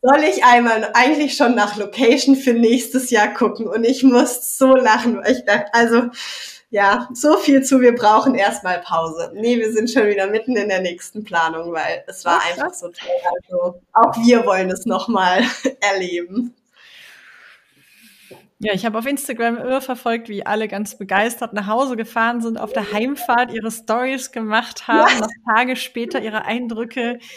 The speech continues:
Speaker 2: per Videobotschaft hinterlassen haben. Also, ähm,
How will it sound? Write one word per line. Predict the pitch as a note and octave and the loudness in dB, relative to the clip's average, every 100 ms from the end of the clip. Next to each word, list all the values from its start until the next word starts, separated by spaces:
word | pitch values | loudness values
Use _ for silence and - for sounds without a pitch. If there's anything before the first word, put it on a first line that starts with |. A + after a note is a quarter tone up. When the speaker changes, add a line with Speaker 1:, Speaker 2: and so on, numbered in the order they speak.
| - - - _ | -20 -20 -20 _
Speaker 2:
per | A#3 A3+ | -4 -2
Videobotschaft | C4 C4 A#3 A3 A3+ C4 - A#3+ A#3 | -2 -2 -4 -4 -8 -10 -6 -6 -6
hinterlassen | - A3+ A#3+ G3+ A#3 - A#3 | -12 -8 -6 -4 -6 -6 -4
haben. | A3+ G#3 A3 A3+ | -4 -4 -6 -8
Also, | - G3+ G3+ G3 F#3+ | -10 -10 -10 -12 -10
ähm, | F#3+ F#3+ F#3+ G3 | -8 -6 -6 -8